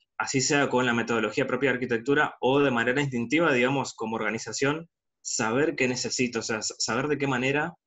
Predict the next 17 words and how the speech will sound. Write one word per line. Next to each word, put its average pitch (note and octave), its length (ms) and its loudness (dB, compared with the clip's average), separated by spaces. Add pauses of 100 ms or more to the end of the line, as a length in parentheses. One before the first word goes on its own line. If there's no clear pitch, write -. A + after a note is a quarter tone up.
(1000)
eh, A2 480 2
voy A#2+ 240 2
a C#3 40 4
integrar C3 480 4
cada, B2 720 2
cada C3+ 280 2
solución D3 840 0 (160)
a G#2 420 -4
lo A2 160 0
que G#2+ 120 -4
tengo D#3 360 2
y C#3 100 4
a A#2 40 2
lo A#2 140 0
que G#2+ 120 -4
quiero B2+ 220 2
hacer. A2+ 280 -4